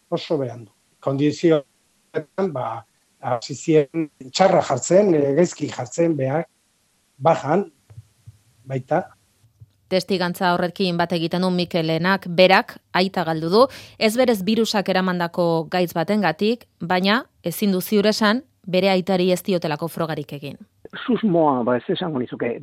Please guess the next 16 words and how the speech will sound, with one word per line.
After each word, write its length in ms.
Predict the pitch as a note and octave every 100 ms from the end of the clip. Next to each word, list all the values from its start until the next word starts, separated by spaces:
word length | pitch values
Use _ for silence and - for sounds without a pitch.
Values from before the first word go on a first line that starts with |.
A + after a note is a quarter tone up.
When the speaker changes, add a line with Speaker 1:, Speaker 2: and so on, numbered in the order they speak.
| -
Speaker 3:
bere 460 | - C3+ B2+ B2 C#3+
gelaren 460 | C3 C#3 C#3+ C#3 C3+
ondoan 400 | C3 C3+ C#3+ B2 -
zeona, 280 | D#3+ C3 G#2+ B2 D3 C3+
une, 320 | D3+ C3 A#2+ A2 A#2+ B2 A2+
ustetan 480 | C#3+ - D3+ C3 B2 A2 A2 - _ - F3+ -
kutsatu 540 | C#3 - D3+ C#3 D3+
gabeko, 400 | C3+ A#2+ B2 C#3 B2+ A#2+
oraindiken 540 | C#3+ D3 C#3 C3 B2+
konfirmatu 640 | - A#2 - D#3+ D3+ - G3+
gabeko, 400 | C#3 C3+ - B2+ D3 - - - _ -
ba, 240 | B2 G#2+ A2+
gaur 300 | A#2 C#3+ C#3
jakin 320 | C#3 - B2
dugu 220 | C3 B2+
hilindala. 480 | A#2 A2+ A2 A2+ A2